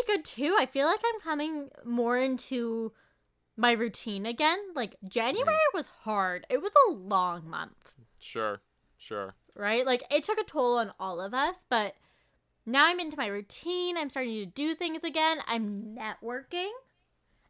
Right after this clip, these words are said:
Speaker 1: And I
Speaker 2: That's
Speaker 1: forgot
Speaker 2: good.
Speaker 1: how much I like networking and meeting people.
Speaker 2: I mean, yeah. What's not to love about that?
Speaker 1: Yeah, I got to do a really cool event the other day where it was, like, kind of like a speed dating thing where you get to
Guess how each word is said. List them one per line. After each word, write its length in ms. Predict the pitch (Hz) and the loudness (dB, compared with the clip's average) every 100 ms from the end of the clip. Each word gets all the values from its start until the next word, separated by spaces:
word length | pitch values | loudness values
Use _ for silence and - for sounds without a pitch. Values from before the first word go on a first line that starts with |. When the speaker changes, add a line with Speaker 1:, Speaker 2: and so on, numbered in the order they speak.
| - | -8
Speaker 1:
And 80 | 294 | -4
I 60 | |
Speaker 2:
That's 80 | 381 | -4
Speaker 1:
forgot 480 | - 480 247 254 427 | -4 -4 2 2 2
Speaker 2:
good. 80 | - | 2
Speaker 1:
how 260 | 587 554 | 0 0
much 220 | 240 226 - | -2 -2 -4
I 120 | 220 | -4
like 320 | 214 175 175 - | -4 -4 -6 -6
networking 720 | 165 - 175 - 156 160 147 | -12 -12 -14 -14 -12 -12 -8
and 220 | 196 185 | -8 -6
meeting 260 | 175 170 160 | -8 -10 -12
people. 440 | 180 160 - - _ _ _ _ _ _ _ _ _ _ _ _ _ _ _ _ _ _ _ - | -14 -14 -14 -14 _ _ _ _ _ _ _ _ _ _ _ _ _ _ _ _ _ _ _ -6
Speaker 2:
I 80 | 117 | -4
mean, 300 | 117 104 92 _ _ _ _ _ _ - | -2 -6 -8 _ _ _ _ _ _ -4
yeah. 360 | 110 165 202 - _ - | 2 4 4 -2 _ -10
What's 180 | 123 175 | -8 -4
not 180 | 170 - | -4 -2
to 60 | |
love 180 | 143 220 | 0 0
about 280 | 208 104 - | 2 0 -2
that? 160 | 85 - _ _ _ _ _ _ _ _ _ _ _ _ | -10 -14 _ _ _ _ _ _ _ _ _ _ _ _
Speaker 1:
Yeah, 300 | - 320 254 - | -2 4 4 4
I 180 | 233 277 | 4 6
got 180 | 302 311 | 4 4
to 80 | 349 | 2
do 120 | 359 | 2
a 80 | 285 | 4
really 300 | 233 285 330 | 4 2 2
cool 220 | 302 254 | 0 2
event 200 | 214 208 | 2 0
the 60 | |
other 180 | 202 196 | -2 0
day 160 | 190 190 | -2 -2
where 160 | 185 | -2
it 60 | 185 | -4
was, 120 | 196 | -2
like, 140 | 214 208 | -4 -2
kind 160 | 285 | -4
of 60 | 233 | -4
like 100 | 220 | -6
a 60 | |
speed 400 | - - 220 220 | -10 -10 -6 -2
dating 400 | 190 208 208 214 | 2 2 2 0
thing 320 | - 220 202 196 | -2 -2 -2 -2
where 80 | 202 | -2
you 160 | 202 | -2
get 180 | 202 208 | -4 -4
to 220 | - 202 | -4 -4